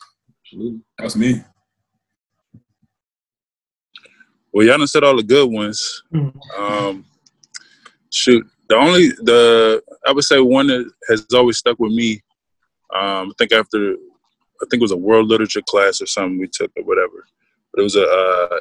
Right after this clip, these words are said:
Speaker 3: it was a, um, quote from Genghis Khan, uh, saying that, "I am the punishment of God.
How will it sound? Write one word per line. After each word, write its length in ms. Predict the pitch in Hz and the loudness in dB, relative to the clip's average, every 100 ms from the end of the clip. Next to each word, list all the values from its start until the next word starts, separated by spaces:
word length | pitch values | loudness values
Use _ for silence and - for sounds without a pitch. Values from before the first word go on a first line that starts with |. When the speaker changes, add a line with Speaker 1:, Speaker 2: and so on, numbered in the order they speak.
| - | -6
Speaker 3:
it 60 | 101 | -6
was 180 | 101 | -4
a, 180 | 98 92 | -2 -2
um, 360 | 90 87 87 85 - _ _ _ - - | -2 -6 -10 -10 -16 _ _ _ -16 -4
quote 220 | 120 104 | -2 -2
from 180 | 92 90 | -4 -2
Genghis 340 | 117 123 101 | 0 2 -2
Khan, 480 | - 95 90 87 90 _ _ _ _ _ _ _ _ _ - | -4 -6 -6 -10 -18 _ _ _ _ _ _ _ _ _ -10
uh, 260 | 92 90 90 90 | -6 -6 -8 -8
saying 680 | - 101 98 95 90 87 87 | -6 -4 -2 -4 -6 -8 -4
that, 240 | 90 87 - | -2 -2 -2
"I 100 | 107 | -2
am 80 | 101 | -2
the 80 | 98 | -4
punishment 540 | - 110 104 - 104 | -4 -4 -4 -6 -6
of 180 | 85 - | -6 -6
God. 420 | - 101 90 85 | -4 -2 -2 -6